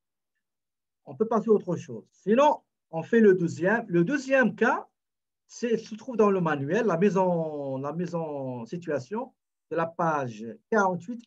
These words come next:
à la page cinquante-quatre. Et après, il y a un troisième, euh,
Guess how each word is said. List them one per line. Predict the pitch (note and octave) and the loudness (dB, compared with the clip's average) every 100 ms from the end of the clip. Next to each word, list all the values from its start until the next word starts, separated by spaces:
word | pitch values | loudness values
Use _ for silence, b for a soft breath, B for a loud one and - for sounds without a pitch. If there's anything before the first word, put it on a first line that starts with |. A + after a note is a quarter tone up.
| - | -10
à | |
la | D3+ | -10
page | C3 F3 F#3 F3+ - | -8 -4 -2 -4 -10
cinquante-quatre. | _ F3 E3+ D3+ B2 A#2+ _ _ _ _ _ _ _ _ _ _ _ - | _ -8 -6 -8 -10 -20 _ _ _ _ _ _ _ _ _ _ _ -8
Et | D#3+ | 0
après, | F3 G3+ B3+ | 0 0 2
il | |
y | A3 | 2
a | |
un | F#3 | 2
troisième, | E3+ E3 F3 C3 C#3 F3+ A#3+ - _ _ _ _ _ C3 | -2 0 0 0 -6 -6 -8 -12 _ _ _ _ _ -10
euh, | C3 B2+ B2 A#2+ A#2 | -8 -8 -8 -10 -14